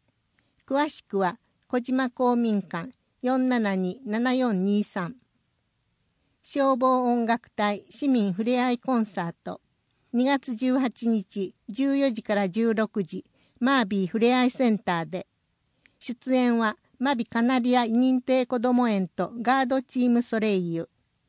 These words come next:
詳しくは、消防局消防総務課、四二六一一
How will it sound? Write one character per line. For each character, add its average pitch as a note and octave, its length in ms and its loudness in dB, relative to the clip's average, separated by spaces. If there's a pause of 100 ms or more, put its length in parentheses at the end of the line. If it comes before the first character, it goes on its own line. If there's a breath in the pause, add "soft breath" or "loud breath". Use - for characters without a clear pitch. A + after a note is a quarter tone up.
(380)
詳 D4 240 -4
し - 140 -16
く G3 140 -4
は、 F#3+ 180 -2 (240)
消 C#4 320 0
防 B3 240 0
局 F#3+ 420 -4
消 C4 300 0
防 B3+ 240 0
総 A#3 260 0
務 A3 140 0
課、 G#3 260 -6 (360)
四 B3+ 320 2
二 A3 180 2
六 G3 260 -4
一 B3+ 300 -4
一 - 160 -10